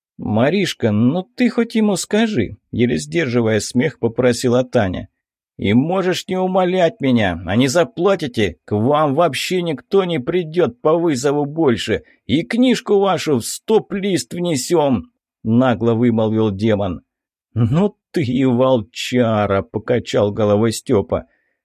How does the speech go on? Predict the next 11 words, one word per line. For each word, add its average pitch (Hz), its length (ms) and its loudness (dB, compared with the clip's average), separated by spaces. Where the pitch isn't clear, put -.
«Приходится, 190 1000 -2
а 117 120 -2
как 180 200 0
ещё 196 300 0
себе 190 320 -2
на 165 140 0
пропитание 175 760 -2
денег 139 460 0
с - 120 -6
вас 165 300 2
выпить?» 143 520 2